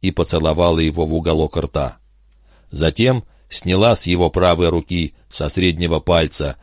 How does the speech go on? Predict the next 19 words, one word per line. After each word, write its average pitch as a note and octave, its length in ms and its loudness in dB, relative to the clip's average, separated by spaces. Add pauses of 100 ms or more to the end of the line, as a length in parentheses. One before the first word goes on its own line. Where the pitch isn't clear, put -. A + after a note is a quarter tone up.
(160)
кольцо D#2 400 -2
полицейского G#2 960 0 (340)
и A2+ 140 2
взяла D#2 400 0
себе. C#2 460 -4 (840)
На C#2+ 140 -4
следующий A2+ 560 2
день G#2+ 300 0 (280)
Рут B2 300 2
отвезла F#2+ 500 2
кольцо F2 420 -2
в C#2+ 120 -4
Бангор G#2+ 500 0 (160)
к - 60 -20
ювелиру, F#2 720 0 (160)
чтобы E2 320 -2
подогнать E2+ 580 -2
по E2+ 140 -2
размеру. D2 580 -4